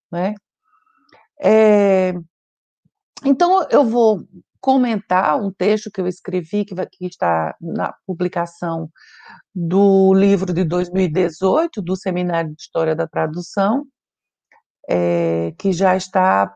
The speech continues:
praticamente pronto, <laughs> gente, já, nós estamos já na segunda prova.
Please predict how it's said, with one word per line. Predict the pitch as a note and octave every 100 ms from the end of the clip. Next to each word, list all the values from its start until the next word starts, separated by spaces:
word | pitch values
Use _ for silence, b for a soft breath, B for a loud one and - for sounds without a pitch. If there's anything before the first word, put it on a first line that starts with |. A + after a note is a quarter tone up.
| _
praticamente | A3 G#3+ A3+ - A#3 A3+ A3 A#3+
pronto, | A3+ G3 F3+ E3 F3
<laughs> | F3+
gente, | F#3+ G3 -
já, | F#3+ F#3+ G#3 b b b _ F3+
nós | F#3 F#3
estamos | - G3 F#3+
já | F3 F3
na | F#3 G3
segunda | - F#3 E3 G3+ B3+
prova. | C4 G3 D#3 D3 C3 C3+